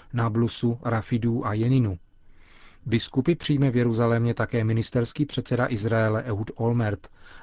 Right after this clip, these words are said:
a v Ramalláhu předseda vlády palestinské samosprávy Salam Fayed.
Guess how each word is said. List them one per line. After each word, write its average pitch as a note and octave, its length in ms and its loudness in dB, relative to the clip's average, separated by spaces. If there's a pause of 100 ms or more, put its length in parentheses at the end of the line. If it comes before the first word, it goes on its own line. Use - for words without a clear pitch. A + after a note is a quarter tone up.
(140)
a A#2 100 0
v A2 80 0
Ramalláhu C3+ 540 4
předseda A#2 460 -2
vlády G#2+ 360 0
palestinské G#2+ 680 -4
samosprávy B2 760 0
Salam G#2+ 380 -2
Fayed. A2 480 -2